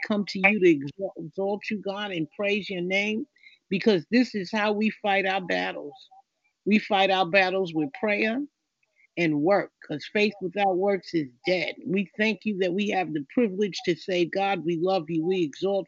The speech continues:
you, we magnify your name," and we plead the blood of Jesus over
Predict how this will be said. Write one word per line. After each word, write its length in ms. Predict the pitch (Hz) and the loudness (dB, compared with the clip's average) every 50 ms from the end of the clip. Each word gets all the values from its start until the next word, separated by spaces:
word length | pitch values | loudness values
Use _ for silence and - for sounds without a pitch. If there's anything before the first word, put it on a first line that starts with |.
| - | -4
you, 100 | - 165 | -4 0
we 140 | 151 165 170 | 0 2 2
magnify 680 | 165 175 185 196 196 185 196 196 175 - 202 175 185 190 | 0 0 0 -2 -2 -2 -4 -6 -6 -6 -6 -2 0 0
your 180 | 185 180 180 | 0 0 0
name," 400 | 180 185 202 214 220 226 233 262 - - - - - - - - - | -2 -2 0 0 0 0 0 -2 -2 -2 -4 -4 -4 -6 -14 -6 -2
and 120 | 165 175 | 0 0
we 40 | 208 - _ _ | 0 -2 _ _
plead 220 | 247 233 214 165 160 | 0 0 2 2 2
the 80 | 165 | 0
blood 280 | 139 147 190 208 214 202 | 2 2 2 2 2 0
of 120 | 196 160 | -2 -4
Jesus 440 | - 196 214 214 185 196 214 190 - - | -2 -2 -2 -2 -2 -4 -8 -8 -6 -4
over 260 | 185 190 165 - | -4 -2 -2 -2